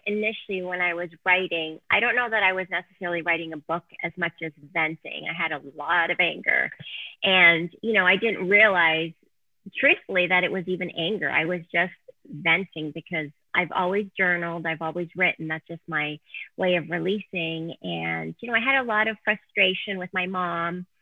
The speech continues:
um, with our relationship. And a lot of times you can't say that kind of stuff.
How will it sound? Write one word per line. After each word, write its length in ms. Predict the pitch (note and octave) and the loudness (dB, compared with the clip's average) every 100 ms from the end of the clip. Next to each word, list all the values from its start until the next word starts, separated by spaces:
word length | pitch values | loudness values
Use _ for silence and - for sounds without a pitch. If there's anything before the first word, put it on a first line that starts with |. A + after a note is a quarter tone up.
| - - - - | -16 -14 -10 -2
um, 320 | F#3 F3 E3+ | 0 2 -2
with 160 | F3 F3+ | -2 0
our 140 | F3 | 0
relationship. 840 | F#3 F#3 F3 - E3 - E3+ E3+ E3+ _ F#3+ | 2 0 -2 -6 -10 -4 0 0 -2 _ -6
And 480 | F3+ F3 E3 E3 - - - | -2 0 0 -4 -10 -14 -2
a 40 | |
lot 180 | G3+ A#3+ | 4 4
of 80 | D4 | 4
times 240 | A#3 G#3 | 0 0
you 80 | G3+ - | -4 -4
can't 280 | G3+ - - | -4 -4 -4
say 140 | G3+ G3+ | -4 0
that 160 | D3+ - | 0 0
kind 180 | - F2 | -4 -6
of 80 | - - | -8 -14
stuff. 180 | - | -14